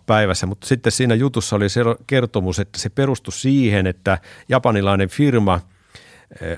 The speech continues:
oli tällaisen härpäkkeen kehittänyt, jolla mitataan askeleita, ja se kymmenentuhatta merkkinä mu-, muistutti juoksevaa henkilöä.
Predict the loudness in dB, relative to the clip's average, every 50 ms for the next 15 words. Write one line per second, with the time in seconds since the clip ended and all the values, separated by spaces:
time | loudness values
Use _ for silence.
0 | -8 -4 -2 -2 0 -2 0 0 0 0 2 2 2 2 2 2 2 0 -2 -4
1 | _ 0 0 0 0 -2 -6 _ -2 0 2 2 2 0 -2 -4 -4 -2 -2 -4
2 | -4 -4 -2 0 0 0 -2 0 0 0 0 2 0 0 0 0 0 -2 -2 -2
3 | -2 -4 -2 0 0 -2 0 0 0 0 0 0 -2 -4 -2 -2 0 2 2 2
4 | 0 0 -2 -4 -2 -2 -2 -2 -2 _ _ 0 0 0 -2 -10 -20 -20 -20 -20
5 | -20 _ _ _ _ -2 2 2 2 2 2 -2 -6 _ _ -2 0 0 0 0
6 | 0 -2 -4 -2 0 2 2 2 2 0 -4 -10 -10 _ -4 0 2 2 0 0
7 | -2 -4 -4 -2 -2 -2 -2 0 0 2 2 2 0 -2 -2 -4 -4 -4 -4 -4
8 | -4 -4 -4